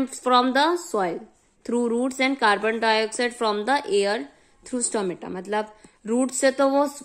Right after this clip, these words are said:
वाटर ले रहे हैं और एयर से क्या ले रहे हैं? कार्बन डाइऑक्साइड, ठीक है, स्टोमेटा के through कार्बन डाइऑक्साइड ले रहे हैं। Chlorophyll on the leaves uses sunlight for और जो लीव्स के अंदर क्लोरोफिल प्रेजेंट होता है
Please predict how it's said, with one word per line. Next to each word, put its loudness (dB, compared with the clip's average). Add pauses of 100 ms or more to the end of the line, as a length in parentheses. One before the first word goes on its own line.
(180)
वाटर 4
ले 4
रहे 0
हैं -6 (400)
और 6
एयर 6
से 0
क्या 4
ले 6
रहे 6
हैं? 2
कार्बन 2
डाइऑक्साइड, -2 (120)
ठीक -2
है, 2
स्टोमेटा 0
के -4
through -6
कार्बन 2
डाइऑक्साइड -2
ले 0
रहे -2
हैं। -10 (640)
Chlorophyll 4
on 4
the 4
leaves 0
uses -2
sunlight 2
for -2 (360)
और 4
जो 4
लीव्स 2
के 2
अंदर 4
क्लोरोफिल 4
प्रेजेंट 2
होता 2
है 2